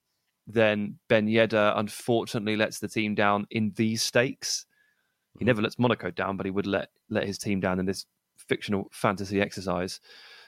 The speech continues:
Speaker 1: Um,
Speaker 2: And so would all the
Speaker 1: but
Speaker 2: others,
Speaker 1: if
Speaker 2: I
Speaker 1: you,
Speaker 2: think, that
Speaker 1: but
Speaker 2: you
Speaker 1: if you want
Speaker 2: mentioned.
Speaker 1: to wait towards the very best players in the world, well, I think that, I think that the Liga front three here has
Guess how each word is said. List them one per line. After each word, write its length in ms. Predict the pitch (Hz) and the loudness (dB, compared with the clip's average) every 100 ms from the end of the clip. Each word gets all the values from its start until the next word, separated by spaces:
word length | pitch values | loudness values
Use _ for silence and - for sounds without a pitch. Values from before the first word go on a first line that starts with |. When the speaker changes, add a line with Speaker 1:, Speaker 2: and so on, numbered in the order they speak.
| _ | _
Speaker 1:
Um, 280 | 101 101 101 | 0 2 2
Speaker 2:
And 80 | 101 | 2
so 140 | - 196 | 4 4
would 80 | |
all 100 | 160 | 6
the 100 | 127 | 6
Speaker 1:
but 120 | 127 117 | 8 6
Speaker 2:
others, 140 | - | 4
Speaker 1:
if 40 | |
Speaker 2:
I 20 | 95 | 2
Speaker 1:
you, 60 | |
Speaker 2:
think, 120 | 92 76 | 0 2
that 60 | |
Speaker 1:
but 100 | 139 | 4
Speaker 2:
you 60 | 131 | 4
Speaker 1:
if 60 | 147 | 4
you 100 | 139 | 4
want 140 | 139 | 4
Speaker 2:
mentioned. 160 | - 139 | 2 2
Speaker 1:
to 40 | |
wait 200 | 143 143 | 2 2
towards 360 | - 135 135 123 | 0 4 4 2
the 80 | 123 | 4
very 240 | 139 135 | 6 6
best 200 | 135 - | 4 2
players 260 | 143 135 135 | 2 4 2
in 80 | 131 | 0
the 60 | |
world, 260 | 131 143 139 | 4 4 6
well, 140 | 113 | 4
I 80 | 120 | 2
think 260 | 120 131 123 | 0 -4 0
that, 160 | 117 - | 0 0
I 120 | 117 | -4
think 200 | 131 - | -4 -4
that 120 | 107 | -4
the 80 | 110 | 0
Liga 460 | 120 120 123 123 120 | 2 4 4 2 -2
front 300 | - 120 - | 0 0 0
three 220 | 127 120 | 0 0
here 280 | 120 123 151 - _ _ _ _ _ - | 2 2 2 -6 _ _ _ _ _ -2
has 420 | 123 113 101 - | 2 2 0 -6